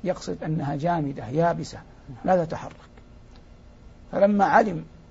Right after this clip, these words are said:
أنه لا ملجأ ولا منجأ من الله إلا إليه، لجأ إلى الله في بيته ولجأ إلى الحجر وأخذ يناجي ربه. ونحن نقول: لا يهلك على الله إلا هالك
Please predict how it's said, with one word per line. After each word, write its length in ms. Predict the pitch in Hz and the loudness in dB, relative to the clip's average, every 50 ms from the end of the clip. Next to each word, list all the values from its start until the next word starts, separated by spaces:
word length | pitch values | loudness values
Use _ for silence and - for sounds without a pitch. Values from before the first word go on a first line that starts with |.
| - - - - - - - - - - - - - | -20 -20 -20 -20 -20 -20 -20 -20 -20 -20 -16 -8 -4
أنه 320 | 160 160 156 131 139 139 | -2 -2 -2 -2 -2 -2
لا 120 | 147 147 135 | -4 -4 -4
ملجأ 360 | 131 135 127 123 - 147 - 143 | -4 -8 -8 -10 -12 -12 -10 -10
ولا 200 | 139 135 131 127 | -10 -8 -8 -8
منجأ 400 | 127 127 127 120 - - - - - - - - - - - - | -8 -8 -10 -10 -10 -10 -12 -12 -14 -20 -20 -20 -20 -14 -10 -8
من 140 | 139 131 | -6 -6
الله 340 | 131 131 120 123 139 - - | -6 -6 -6 -8 -10 -10 -10
إلا 320 | - - - 131 139 147 - | -14 -14 -14 -14 -14 -14 -14
إليه، 300 | 151 147 156 175 - - - - - - - - - - - - - - 240 | -12 -12 -10 -10 -12 -12 -14 -18 -20 -20 -20 -20 -20 -20 -20 -20 -16 -8 -2
لجأ 300 | 208 196 185 151 147 - | 0 0 0 0 -4 -6
إلى 200 | - 131 131 139 | -6 -10 -10 -10
الله 320 | 147 131 135 135 - 113 | -10 -8 -10 -10 -10 -12
في 180 | 110 - - - | -12 -12 -14 -12
بيته 340 | - - 139 117 - 113 - - - - - - - - - - - - | -12 -12 -12 -12 -16 -18 -18 -18 -20 -20 -20 -20 -20 -20 -20 -20 -10 -6
ولجأ 440 | 156 156 160 170 151 151 156 - - | -4 -2 -2 -2 -4 -6 -10 -12 -12
إلى 200 | 160 143 127 135 | -12 -12 -12 -12
الحجر 380 | 127 - 151 165 151 175 170 - - - - - - - - - - - - - - - - - | -12 -8 -6 -4 -4 -4 -6 -6 -10 -20 -20 -20 -20 -20 -20 -20 -20 -20 -20 -20 -20 -20 -12 -4
وأخذ 380 | - 220 - - - 180 170 170 | 0 2 2 2 2 0 0 0
يناجي 500 | 165 156 147 139 139 131 127 151 135 135 | 0 0 -2 -2 -4 -6 -6 -8 -10 -10
ربه. 300 | 131 131 - - 120 - 110 - - - - - - - - - - | -10 -10 -12 -14 -16 -16 -16 -20 -20 -20 -20 -20 -20 -20 -18 -12 -8
ونحن 320 | 294 - - 151 151 139 | -8 -8 -6 -6 -6 -6
نقول: 380 | 135 131 - - 220 262 254 247 | -6 -8 -8 -8 -8 -6 -4 -4
لا 120 | - 131 | -4 -4
يهلك 320 | - 135 139 156 - - 143 | -4 -4 -6 -8 -8 -8 -8
على 220 | - 139 139 139 | -8 -8 -8 -8
الله 240 | 139 143 147 - - | -8 -8 -8 -8 -10
إلا 300 | - - - - - - | -14 -14 -16 -16 -16 -16
هالك 420 | - - - - - - - - | -16 -16 -18 -20 -20 -20 -20 -20